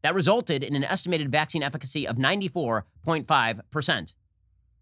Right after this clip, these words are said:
The news came after the Trump administration's Operation Warp Speed awarded Moderna a one point five billion dollar contract in August to ramp up manufacturing and deliver a hundred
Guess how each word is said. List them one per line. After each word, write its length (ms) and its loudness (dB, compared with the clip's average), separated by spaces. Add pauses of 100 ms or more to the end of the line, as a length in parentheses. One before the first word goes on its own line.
(120)
The 60 0
news 160 4
came 200 0
after 280 0
the 140 -6
Trump 240 -2
administration's 580 -2
Operation 420 0
Warp 200 -2
Speed 260 -2
awarded 380 2
Moderna 380 0
a 40 -2
one 200 0
point 180 -4
five 180 -2
billion 240 0
dollar 220 2
contract 400 -2
in 80 0
August 280 0
to 60 -8
ramp 220 0
up 80 -2
manufacturing 640 -2 (240)
and 100 0
deliver 280 2
a 80 0
hundred 280 2